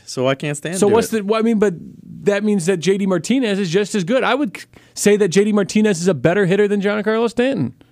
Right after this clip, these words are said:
Speaker 1: Yeah, you could argue that. He hits for a better, <coughs> see, I'm sick.
Speaker 2: Yeah, oh. <laughs>
Speaker 1: Be-, better average. Um, uh,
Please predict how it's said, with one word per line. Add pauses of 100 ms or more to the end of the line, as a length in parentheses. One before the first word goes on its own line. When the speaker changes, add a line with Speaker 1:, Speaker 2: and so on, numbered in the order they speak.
(140)
Speaker 1:
Yeah,
you
could
argue
that.
He
hits
for
a
better, (180)
<coughs>
see,
I'm
sick. (100)
Speaker 2:
Yeah, (100)
oh.
<laughs>
Speaker 1:
Be-,
better
average. (340)
Um, (500)
uh,